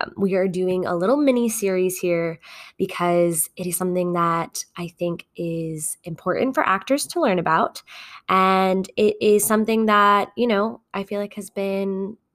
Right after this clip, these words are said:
I've been getting a lot of questions about lately. So I thought, "Why not? Let's do, let's just do an entire little series on social media."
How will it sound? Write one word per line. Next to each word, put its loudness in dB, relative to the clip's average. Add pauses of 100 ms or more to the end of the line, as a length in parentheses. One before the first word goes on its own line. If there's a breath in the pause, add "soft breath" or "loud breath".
(200)
I've -6
been 2
getting 2
a 2
lot 0
of -6
questions -2
about 0
lately. 0 (800 loud breath)
So 0
I 2
thought, 2
"Why 4
not? 2
Let's -4
do, 0
let's -8
just -12
do -12
an -10
entire -4
little -2
series -2
on 0
social 2
media." 2